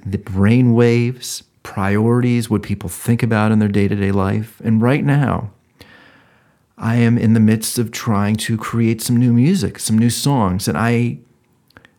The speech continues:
of course, am thrilled and excited about it. And I want to post videos about it, but I am so far from any of these songs being done. I'm still trying to figure out what the hell I'm doing.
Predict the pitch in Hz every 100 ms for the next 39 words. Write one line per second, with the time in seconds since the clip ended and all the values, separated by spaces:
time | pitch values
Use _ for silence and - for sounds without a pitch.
0 | - 151 - 214 240 - 127 - - -
1 | - - 117 143 180 107 117 107 113 -
2 | 202 254 165 98 82 85 90 - _ _
3 | _ _ _ _ - 123 113 107 110 117
4 | - 113 - 104 107 113 110 117 107 101
5 | 101 101 104 101 - - - - 131 131
6 | - 170 180 - 143 139 131 113 107 104
7 | 123 - 107 - 120 104 104 - 113 101
8 | 98 101 85 82 101 _ - 110 - 143
9 | - 127 120 - 127 107 101 92 92 92
10 | - _ _ _ _ _ _ _ _ -
11 | _ - 117 101 120 104 95 135 -